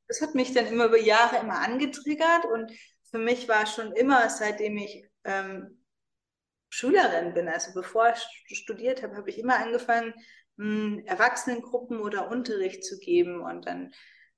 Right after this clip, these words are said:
ähm, war das über Tanz oder über Yoga oder ganz unterschiedliche Inhalte, einfach immer irgendwas, was mich, hm, gefühlt in eine andere Lebendigkeit gebracht hat als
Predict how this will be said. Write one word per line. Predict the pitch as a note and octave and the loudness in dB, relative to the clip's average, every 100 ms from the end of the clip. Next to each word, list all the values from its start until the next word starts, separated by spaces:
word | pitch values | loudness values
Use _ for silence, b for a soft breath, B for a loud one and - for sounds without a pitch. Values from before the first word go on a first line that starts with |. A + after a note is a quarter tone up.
| - | -18
ähm, | F#3+ F3+ D#3+ - - F3 - - _ _ F#3+ | -14 -14 -16 -18 -20 -18 -20 -20 _ _ -20
war | F#3 F#3 F3+ F3+ | -18 -4 2 2
das | F#3 F3 | 0 -6
über | F#3 F3 | -2 -2
Tanz | - E3 A3 B3 - | -2 -2 -2 -2 -2
oder | F#3+ F#3 F3 | -4 -4 -2
über | D3+ F3 F3+ F3 E3 | -4 -4 0 0 0
Yoga | F3 F#3+ G#3 A3 A3 G#3+ G3 | 0 2 6 6 6 4 2
oder | E3 E3+ | 0 2
ganz | F3 F#3+ | 0 -2
unterschiedliche | - G#3 G#3+ A3+ A3 F#3 - | -6 -6 -6 -6 -8 -10 -6
Inhalte, | F3+ G#3+ A3+ F#3 G3 G#3 | -6 -6 -6 -2 0 0
einfach | F3 F3+ F#3+ | -4 -6 -6
immer | G3+ A3 | -2 0
irgendwas, | A3+ A#3 - | 2 0 0
was | G#3+ | -2
mich, | A3+ A3+ - b b b b _ | -2 -6 -8 b b b b _
hm, | A3 G#3+ G#3+ G#3+ - _ _ | -6 -2 -2 -6 -14 _ _
gefühlt | G#3 - A3+ C4+ D#4+ | -8 -6 0 2 2
in | A3+ A3+ | 0 -2
eine | G#3+ | 0
andere | D#3+ G3 A#3+ B3 D4+ D#4 D4+ - A3 | 2 2 2 0 4 4 2 -4 0
Lebendigkeit | A3 G#3+ F#3+ A3 C4 C#4+ - A#3+ B3 B3 | 2 2 0 0 -4 -4 -4 2 4 4
gebracht | B3 B3 G#3 G3+ A#3 - - | -2 -4 4 4 4 -4 2
hat | B3+ B3 - | 4 4 0
als | F#3+ G3 G#3+ G#3 - - - _ | -4 -2 -2 -4 -6 -10 -14 _